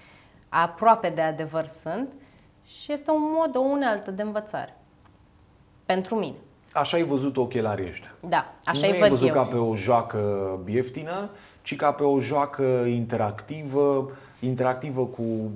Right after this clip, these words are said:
Speaker 2: al nostru creier, dar și cu educația pe care trebuie ușor, ușor să o
Speaker 1: Exact.
Speaker 2: parcurgem. Nu știu, avem așa ceva în sistemul educațional? Adică există anumite școli din, uh,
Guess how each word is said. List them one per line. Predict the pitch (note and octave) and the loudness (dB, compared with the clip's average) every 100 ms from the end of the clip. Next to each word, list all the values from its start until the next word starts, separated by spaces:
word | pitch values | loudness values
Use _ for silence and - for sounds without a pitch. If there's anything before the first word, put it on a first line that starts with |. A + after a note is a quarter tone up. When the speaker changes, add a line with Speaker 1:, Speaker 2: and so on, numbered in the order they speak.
| G2 F#2 | -10 -8
Speaker 2:
al | A2 A2 | -4 -4
nostru | C3+ C3+ D3 | -4 -6 -10
creier, | C#3 C#3 C3 B2+ | -4 -2 0 0
dar | B2 A#2+ A#2+ | 0 0 0
și | A#2+ | -4
cu | B2+ | -4
educația | A#2 A2 B2 B2 | -4 -2 -4 -4
pe | A#2 A2+ | -4 -4
care | A2+ | -4
trebuie | G#2 A2 A2+ | -2 -2 -2
ușor, | A2 A#2 A2 | -4 -4 -4
ușor | G#2+ A2+ | -4 -4
să | A#2+ | -2
o | A2 | 0
Speaker 1:
Exact. | G#2 | 0
Speaker 2:
parcurgem. | A2+ G#2+ G#2+ A#2 G#2+ F#2 F2+ D#2+ - - _ _ - - - A2+ | 0 -2 -2 -4 -4 -4 -6 -8 -20 -20 _ _ -20 -20 -10 -6
Nu | A#2+ | -6
știu, | B2 A2+ | -6 -4
avem | A2 G#2+ A#2+ | -4 -2 -2
așa | C3 C3 | -2 -4
ceva | - G2 A#2 | -4 -4 -4
în | D3 | -6
sistemul | A#2+ G#2 A#2 A#2+ | -8 -6 -4 -2
educațional? | A2 G#2+ G#2+ G#2 G#2+ B2+ | -4 -2 -4 -4 -6 -4
Adică | C#3 A2+ A2+ | -4 -4 -2
există | G#2+ G2 B2+ C3 | -4 -4 -6 -4
anumite | A#2+ A2 B2+ B2+ | -6 -4 -6 -4
școli | A2 - - C3+ C#3 G#2+ | -4 -6 -4 0 0 -2
din, | G#2 G2+ G2 | -4 -4 -6
uh, | G2 G2 G2 | -6 -6 -6